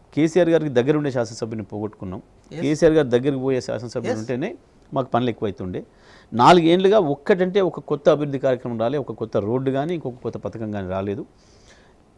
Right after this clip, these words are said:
Speaker 1: ప్రభుత్వం, ముఖ్యమంత్రి గారు పంపించిన సంక్షేమ పథకాలని మా ఊళ్ళో చేర్పించే దాంట్లో ఎమ్మెల్యే విఫలమైండు అనే భావన బాగా బలంగా వచ్చింది.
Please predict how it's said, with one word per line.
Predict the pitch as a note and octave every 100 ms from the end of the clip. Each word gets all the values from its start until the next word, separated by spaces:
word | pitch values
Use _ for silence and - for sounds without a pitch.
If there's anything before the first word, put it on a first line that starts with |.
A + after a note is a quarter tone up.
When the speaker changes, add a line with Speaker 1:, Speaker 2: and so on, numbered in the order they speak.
| _ _ _ -
Speaker 1:
ప్రభుత్వం, | B2 E3+ F#3 G3+ F#3+
ముఖ్యమంత్రి | D#3 F3 E3 E3
గారు | D#3+ D3+
పంపించిన | D3+ D3 C3+ D3 D3 - _ _ _ _ _ _ -
సంక్షేమ | - A2 E3+ D#3
పథకాలని | D3 C#3+ C#3+ D3
మా | B2+
ఊళ్ళో | A#2+ A2+ A#2 -
చేర్పించే | A#2 A#2 A2 G#2+ G#3 - _ -
దాంట్లో | A2 A2 A#2 G#2+ G2 F#2 -
ఎమ్మెల్యే | G#2+ G#2+ F#2
విఫలమైండు | F#2 A2+ G#2 G2 - _ -
అనే | G2+
భావన | F2+ G2 G#2 F2+ - _ -
బాగా | - A#2 A2+
బలంగా | G2+ A2+ A#2+
వచ్చింది. | A#2 - D3+